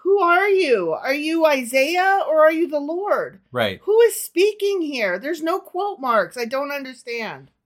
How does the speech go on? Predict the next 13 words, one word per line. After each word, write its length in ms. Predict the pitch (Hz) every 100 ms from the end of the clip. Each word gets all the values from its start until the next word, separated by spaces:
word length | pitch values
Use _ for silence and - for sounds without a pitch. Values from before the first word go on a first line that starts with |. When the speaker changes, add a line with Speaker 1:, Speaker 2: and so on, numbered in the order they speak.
| _
Speaker 2:
So 300 | - - 135
basically, 480 | 113 - 143 139 -
we 160 | 117 117
just 140 | 120
have 160 | 127 -
to 80 | 110
try 300 | - 117 107
to 80 | 104
keep 260 | - 101
up 300 | 98 92 - _ _ _ 220
Speaker 1:
Mm-hmm. 120 | 220
Speaker 2:
and 140 | 127 107
assume 640 | 104 - 113 110 107